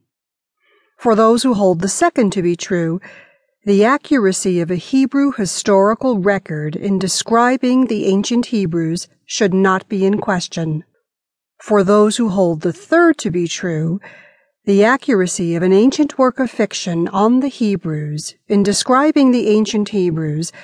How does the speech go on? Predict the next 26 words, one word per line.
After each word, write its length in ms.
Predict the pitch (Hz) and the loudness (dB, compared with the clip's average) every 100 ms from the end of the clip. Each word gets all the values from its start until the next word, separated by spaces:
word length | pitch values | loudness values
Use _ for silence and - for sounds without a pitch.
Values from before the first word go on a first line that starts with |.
| - _ _ - | -20 _ _ -2
has 260 | 226 190 | -2 0
no 500 | 196 185 214 233 254 - | 2 4 4 4 2 0
obvious 600 | 202 202 185 196 202 - | 0 2 0 0 -2 -2
reason 380 | 185 175 185 175 | -2 -2 -4 -4
for 160 | 202 | -4
doubt. 440 | 175 165 147 143 - _ _ _ _ _ _ _ _ _ _ _ _ | -4 -4 -4 -8 -16 _ _ _ _ _ _ _ _ _ _ _ _
The 220 | 214 226 | 0 4
ancient 400 | 240 285 330 311 | 4 4 4 2
author 720 | - 214 208 - 190 180 202 202 | 4 2 2 -2 -2 -2 -2 0
Heliodorus 1200 | 240 233 226 220 214 175 160 143 143 - - - _ - | 2 4 4 4 2 0 -4 -6 -8 -8 -10 -14 _ 0
wrote 300 | 226 294 302 | 2 2 2
an 140 | 277 | 2
ancient 340 | 247 233 220 | 2 2 -2
work 300 | 190 196 202 | 0 0 0
of 100 | 196 | -4
fiction 540 | - 196 - 185 175 196 | -4 -6 -6 -6 -4 -2
called 500 | 196 175 170 190 - _ - | -2 -2 -2 -4 -8 _ -2
Aethiopica, 920 | 202 - 214 214 226 202 - 165 160 _ _ - | -2 0 0 0 0 -4 -6 -8 -10 _ _ -2
in 200 | 220 208 | 2 2
which 240 | 294 - | 2 0
he 140 | 302 | -2
has 360 | 254 214 208 208 | 0 0 0 -2
Egyptian 880 | 208 165 254 254 - 165 156 147 175 - | -6 -4 -4 -4 -6 -6 -6 -6 -6 -4
and 320 | 185 185 339 | -4 -4 -4
Ethiopian 840 | 240 196 196 220 277 240 190 185 | -4 -2 0 2 2 0 0 0
characters 800 | - 180 160 160 - 151 160 | -4 -6 -6 -8 -8 -6 -6